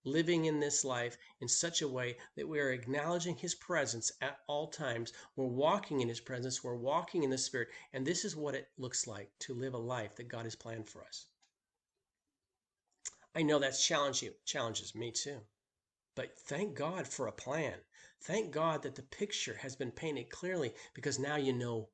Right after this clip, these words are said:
what to aim towards. Let's begin to walk this life and watch what God does with your life.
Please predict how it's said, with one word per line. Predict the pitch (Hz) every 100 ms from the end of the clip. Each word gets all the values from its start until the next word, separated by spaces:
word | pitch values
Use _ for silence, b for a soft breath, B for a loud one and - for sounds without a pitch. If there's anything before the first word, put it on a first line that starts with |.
| _ _ _
what | 127 131
to | - -
aim | 120 120
towards. | - 101 90 - - - _ _ _
Let's | 123 -
begin | 131 131 123
to | 117
walk | 117 117 -
this | 113 -
life | 123 113 - B B -
and | 131 120
watch | 127 151 196 - - -
what | 117 127
God | 123 117 110 131
does | 120 113 -
with | 113 110
your | 107
life. | 117 120